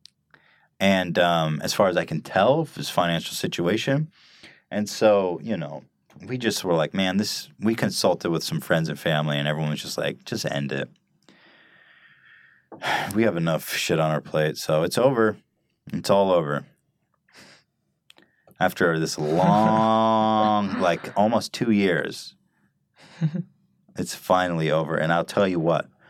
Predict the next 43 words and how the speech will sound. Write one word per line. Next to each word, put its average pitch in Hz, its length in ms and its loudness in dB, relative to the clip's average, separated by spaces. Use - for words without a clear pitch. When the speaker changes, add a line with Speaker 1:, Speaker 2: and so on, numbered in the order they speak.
Speaker 1:
I 85 80 -4
don't 95 280 0
wish 87 340 -2
a 87 100 4
lawsuit 87 500 2
on 82 140 0
my 78 100 2
worst 76 300 -2
enemy, 67 360 -6
Matt 80 240 2
Haas. - 460 -2
I 80 80 2
don't 107 180 4
wish - 220 0
it. - 220 -2
I 131 120 2
don't 190 380 4
Speaker 2:
<laughs> 113 40 0
Speaker 1:
even 104 180 4
wish 92 220 2
a 98 40 2
lawsuit 85 360 2
on 80 80 2
Matt 80 240 2
Haas. 76 400 -2
I - 80 4
guess 143 220 2
it's 139 140 0
not 131 120 4
that - 140 4
bad 113 180 6
if 104 140 -2
you 107 80 4
have 95 80 2
nothing 101 300 2
to 90 40 2
lose 90 280 2
and 87 100 -2
you're 85 80 0
not 82 160 0
paying 78 220 0
for - 220 -4
it. - 120 -2